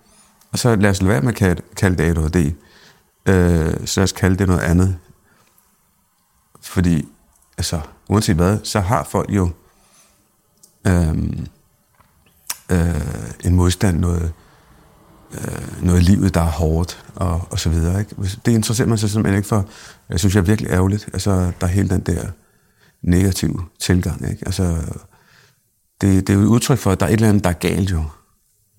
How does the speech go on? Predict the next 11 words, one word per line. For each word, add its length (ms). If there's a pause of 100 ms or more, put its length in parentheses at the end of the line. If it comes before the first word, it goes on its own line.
(220)
Og 80
det 100
burde 200
man 360 (580)
i 60
langt 400
højere 260
grad, 240 (800)
øh, 300
kigge 260
på. 220